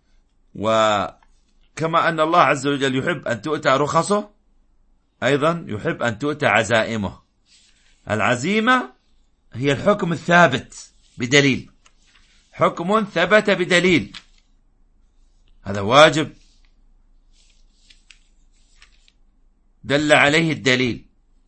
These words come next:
فرض دل عليه الدليل، هذه عزيمة، حكم ثابت بدليل شرعي، مثل الصيام نهار رمضان، الصيام نهار رمضان،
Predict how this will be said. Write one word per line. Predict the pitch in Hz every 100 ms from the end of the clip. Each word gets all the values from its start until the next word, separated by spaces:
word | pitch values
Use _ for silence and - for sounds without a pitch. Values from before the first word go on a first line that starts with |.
| _
فرض | - 139 151 131 175 143
دل | 151 156 147
عليه | 127 139 151
الدليل، | 139 101 120 127 110 - - _ _ _ _ _
هذه | 135 143 143
عزيمة، | 143 139 147 98 - - _ - - - -
حكم | - 151 151 120
ثابت | 131 147 170 160
بدليل | 143 139 135 135 95 - - -
شرعي، | - 151 123 107 - - - _ - - _ _ _ _ - -
مثل | 101 110
الصيام | 110 - 156 165 135
نهار | 127 143
رمضان، | 143 139 139 151 120 - - _ _ _ _ _ _ _ _ _ _ _ _ _ _ _ _ _ _ _ _ _ _ _ _ _ _ _ _ _ _ _ _ _ _ -
الصيام | - 101 107 147 190 190 _ _ -
نهار | 127 151 160
رمضان، | 147 143 143 139 98 -